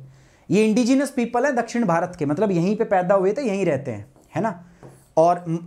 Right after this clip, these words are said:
ये माना जाता है कि इन कई चीज़ों में सबसे आगे हैं, जैसे माना जाता है कि ये साउथ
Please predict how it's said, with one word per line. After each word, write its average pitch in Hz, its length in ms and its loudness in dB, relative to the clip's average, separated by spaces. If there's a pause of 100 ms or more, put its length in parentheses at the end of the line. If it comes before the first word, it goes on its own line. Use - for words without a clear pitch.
ये 208 320 -2
माना 175 240 2
जाता 202 280 0
है 214 80 2
कि 214 80 -2
इन 214 100 -4 (160)
कई 202 180 2
चीज़ों 196 280 0
में 202 140 -2
सबसे 185 300 -2
आगे 143 240 0
हैं, 107 180 -6
जैसे 143 340 -4
माना 165 200 0
जाता 175 260 0
है 180 100 0
कि 175 100 -8
ये 180 120 0
साउथ 170 260 -2